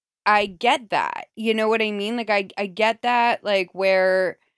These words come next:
a friendship is just so important to you that even if that, w-, you know, even the thought of that being on the table, and I've noticed, especially guys will put that out there,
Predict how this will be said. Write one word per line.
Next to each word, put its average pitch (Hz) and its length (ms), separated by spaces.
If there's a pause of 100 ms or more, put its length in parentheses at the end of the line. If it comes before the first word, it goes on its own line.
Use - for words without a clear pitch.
(840)
a 226 100
friendship 220 480
is 208 180
just 196 240
so 190 180
important 202 540
to - 120
you 220 320
that 185 340
even 208 260
if 202 140
that, 170 240
w-, 202 180
you 214 160
know, 196 200
even 226 260
the 196 80
thought 185 300
of 180 60
that 196 180
being 208 160
on 202 80
the 208 80
table, 208 320
and 214 240
I've 233 160
noticed, 247 500
especially 214 640
guys 165 680 (120)
will 196 180
put 190 220
that 156 200
out 123 240
there, 87 440